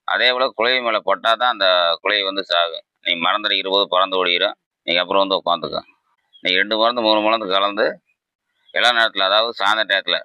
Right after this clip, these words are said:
முடிஞ்ச அளவுக்கு அஞ்சு மணி, ஆறு மணிக்கு மேல அடிச்சீங்கன்னா குலவை வந்து காயில உட்காந்துருக்கும்,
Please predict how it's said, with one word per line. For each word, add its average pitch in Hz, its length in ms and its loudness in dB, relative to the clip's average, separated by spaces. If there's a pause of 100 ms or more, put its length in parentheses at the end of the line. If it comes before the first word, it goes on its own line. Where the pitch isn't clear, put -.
(220)
முடிஞ்ச 110 240 0
அளவுக்கு 117 240 -2
அஞ்சு 104 180 -6
மணி, 113 120 0 (100)
ஆறு 101 160 2
மணிக்கு 104 200 -2
மேல 98 160 2
அடிச்சீங்கன்னா 98 380 -2
குலவை 104 240 0
வந்து 104 200 -6
காயில 98 280 2
உட்காந்துருக்கும், 90 500 -2